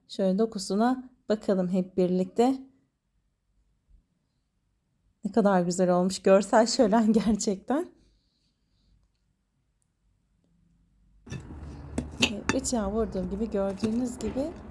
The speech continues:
o kadar çıtır çıtır ki bıçağı vurduğum gibi gidiyor zaten. Mutlaka deneyin. Şerbeti şöyle yakından göstereyim. Şerbeti bayağı içine çekmiş.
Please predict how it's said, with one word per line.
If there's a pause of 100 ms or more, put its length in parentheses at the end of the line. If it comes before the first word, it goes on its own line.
(880)
o
kadar
çıtır
çıtır
ki
bıçağı
vurduğum
gibi
gidiyor
zaten. (1800)
Mutlaka
deneyin. (480)
Şerbeti
şöyle
yakından
göstereyim.
Şerbeti
bayağı
içine
çekmiş.